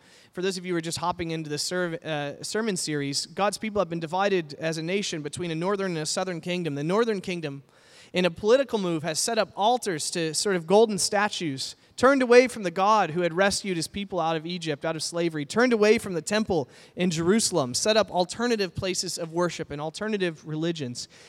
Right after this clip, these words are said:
And yet there is a small remnant that's faithful. And here is one of the men who's faithful. We re-, we learn that he was one of the, the seminarians,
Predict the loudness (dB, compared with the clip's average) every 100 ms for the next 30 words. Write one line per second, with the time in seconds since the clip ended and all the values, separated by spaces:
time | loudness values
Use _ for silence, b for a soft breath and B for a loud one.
0 | B 2 6 4 4 -4 0 2 2 -2
1 | -2 2 4 4 2 2 0 -2 -2 2
2 | 2 2 0 -2 B B B 0 2 4
3 | 4 2 0 0 0 -2 0 2 2 0
4 | 0 2 2 0 -6 -6 -6 -4 -4 -4
5 | -4 0 2 2 2 0 -2 -2 -2 -2
6 | -2 -2 -4 -8 -6 -4 -2 -2 0 0
7 | -2 -4 -6 -10